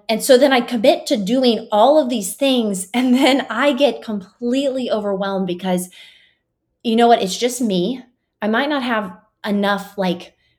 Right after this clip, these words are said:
resources, like, technological resources to actually be that consistent with that many different pieces and elements and parts. And so I think consistency is really dependent on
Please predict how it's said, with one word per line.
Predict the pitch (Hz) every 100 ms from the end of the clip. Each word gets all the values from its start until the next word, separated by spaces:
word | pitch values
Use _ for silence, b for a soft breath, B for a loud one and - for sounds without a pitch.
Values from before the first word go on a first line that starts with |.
| -
resources, | 180 240 262 - 226 190 - 190 185 185
like, | 175
technological | - 247 240 - 214 190 180 185 220 190 185
resources | 180 214 - 190 185 180
to | - 202
actually | 190 196 - 202 185 185 180 _ _ _ _ 180
be | 202 226 226 220 B B _ -
that | 190 190 -
consistent | 196 185 190 185 185 175 185
with | 185 185
that | 190 175 190 190 190 202
many | 190 180 175
different | 180 170 - 170 - _
pieces | - 202 180 170 160
and | 180 180
elements | 190 180 160 151 -
and | 175
parts. | 180 196 - - - B B B B _
And | 220 208
so | - 220 196 190 B _
I | 240
think | 233 294 330
consistency | 240 220 339 349 349 254 - 202 196 190 - _ _ -
is | 226 202 185
really | 190 185 240 349 359
dependent | 208 185 208 196 185
on | 202 190 180 180 -